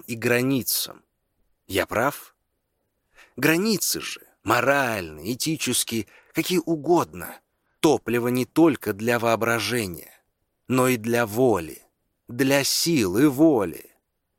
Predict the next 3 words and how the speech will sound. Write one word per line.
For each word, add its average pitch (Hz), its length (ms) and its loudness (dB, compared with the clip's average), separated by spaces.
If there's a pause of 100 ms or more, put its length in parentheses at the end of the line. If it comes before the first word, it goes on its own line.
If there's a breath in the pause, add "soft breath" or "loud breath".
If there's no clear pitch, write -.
(520)
Боюсь, 151 640 0
вы, 156 360 0
сенатор, 120 680 -4